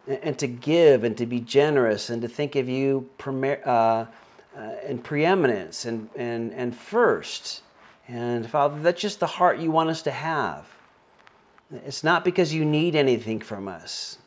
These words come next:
You know, we can never get that backwards. You don't need anything from us. You don't need our money. You don't need our time. You don't need anything.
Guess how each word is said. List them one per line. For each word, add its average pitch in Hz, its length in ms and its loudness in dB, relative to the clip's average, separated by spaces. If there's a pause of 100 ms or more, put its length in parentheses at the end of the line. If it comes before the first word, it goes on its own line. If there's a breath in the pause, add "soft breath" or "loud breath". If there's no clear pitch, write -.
(260)
You 120 120 -6
know, 113 140 -4
we 117 140 -10
can 131 220 -4
never 160 300 4
get 143 300 2
that 127 440 4
backwards. 113 840 -2
You 147 160 -8
don't 143 340 0
need 131 380 -4
anything 131 720 -4 (180)
from 90 220 -10
us. - 420 -14 (560 soft breath)
You 127 100 0
don't 123 280 0
need 120 180 2
our 104 180 0
money. 156 480 2
You 135 60 4
don't 120 160 0
need 120 160 0
our 110 160 4
time. 156 580 0
You 131 120 2
don't 123 200 0
need 131 360 -4 (180)
anything. 110 760 0